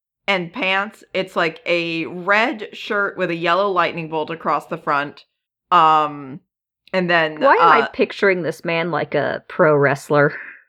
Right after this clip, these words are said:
Speaker 1: He does look a little bit like a pro wrestler, I gotta be honest. Especially, like, early on when, like, it's, like, the hair's, like,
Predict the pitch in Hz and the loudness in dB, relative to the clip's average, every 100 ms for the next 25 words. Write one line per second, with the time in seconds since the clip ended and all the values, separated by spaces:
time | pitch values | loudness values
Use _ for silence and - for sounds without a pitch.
0 | _ _ _ - 302 311 339 370 254 277 | _ _ _ -4 -4 0 0 0 0 -2
1 | 269 220 220 208 196 175 175 156 - 175 | 0 -2 -2 0 -2 -2 -2 -4 -2 -2
2 | 160 160 151 - 127 110 87 185 185 170 | 0 -2 -4 -8 -10 -8 -6 0 2 2
3 | 143 131 113 69 202 - _ _ _ - | -2 -8 -8 -8 -14 -16 _ _ _ 0
4 | 320 - 294 320 330 370 349 240 220 - | 0 0 -2 -2 -2 -6 -4 -4 -6 -6
5 | - 208 208 208 190 165 175 175 175 175 | 0 2 2 0 0 4 4 4 0 -6
6 | 180 _ _ - 190 180 175 180 175 - | -14 _ _ 0 2 2 0 -2 -2 -6
7 | 196 185 - - 190 180 170 170 160 180 | -8 -8 -16 -8 0 0 2 0 0 2
8 | 180 175 180 180 170 156 | 2 4 2 0 0 0